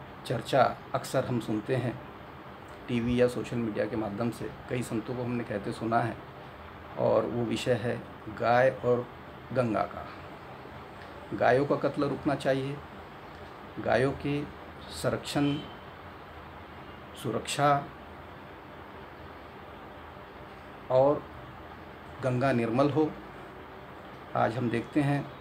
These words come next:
कि गायों के संरक्षण के लिए और गंगा की सफाई के लिए सरकार करोड़ों रुपए के बजट बनाती है, लेकिन फिर भी उसमें आशातीत सफलता नहीं मिलती। हम चाहते हैं कि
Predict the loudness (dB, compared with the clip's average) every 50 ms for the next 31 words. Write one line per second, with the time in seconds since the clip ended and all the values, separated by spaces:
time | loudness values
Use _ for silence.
0 | -8 -6 -4 2 4 6 6 6 6 4 2 0 0 -2 -2 -2 -6 -12 -14 -14
1 | -14 -14 -14 -14 -14 -14 -14 -14 -14 -14 -14 -14 -14 -14 -14 -14 -14 -14 -14 -10
2 | -4 -2 -2 -2 -2 -2 0 0 0 2 2 0 0 2 0 0 0 -2 -6 -10
3 | -14 -16 -16 -14 -14 -14 -14 -14 -14 -14 -14 -16 -14 -14 -14 -14 -14 -14 -14 -14
4 | -14 -6 0 2 4 4 4 4 2 0 -6 -12 -14 -14 -14 -14 -14 -14 -14 -8
5 | -2 0 0 4 4 4 4 4 0 -4 -6 -6 0 2 2 2 2 0 -2 0
6 | 0 0 0 0 -2 0 2 2 2 2 2 -2 -2 0 2 2 2 2 0 -2
7 | 0 0 0 0 0 0 2 4 4 4 4 4 4 6 6 6 4 2 2 2
8 | 2 0 -2 -6 -8 -6 -4 -4 -2 -2 -4 -2 -2 -2 -2 0 0 0 0 0
9 | 2 2 2 2 2 2 0 0 2 0 -2 -2 -4 0 2 2 2 4 4 4
10 | 4 6 6 6 4 4 2 -2 -4 -6 -6 -6 -10 -12 -14 -14 -12 -12 -12 -12
11 | -12 -12 -12 -12 -12 -10 -4 -2 0 2 4 6 6 6 6 6 4 4 6 4
12 | 2 0 -2 -6 -10 -10 -8 -4 -2 0 0 0 -2